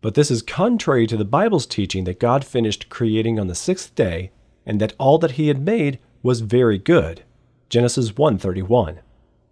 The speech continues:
Surely functional reproductive systems were part of a completed creation, especially since God commanded Adam and Eve to increase in number.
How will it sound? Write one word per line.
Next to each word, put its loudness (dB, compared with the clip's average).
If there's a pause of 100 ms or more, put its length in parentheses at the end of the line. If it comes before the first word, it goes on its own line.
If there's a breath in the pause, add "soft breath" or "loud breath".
(160)
Surely 0
functional 2
reproductive 0
systems -2
were -4
part 0
of 0
a -2
completed -4
creation, -2 (420)
especially -4
since -2
God 0
commanded 0
Adam 2
and 0
Eve 0
to -2
increase -2
in -2
number. -2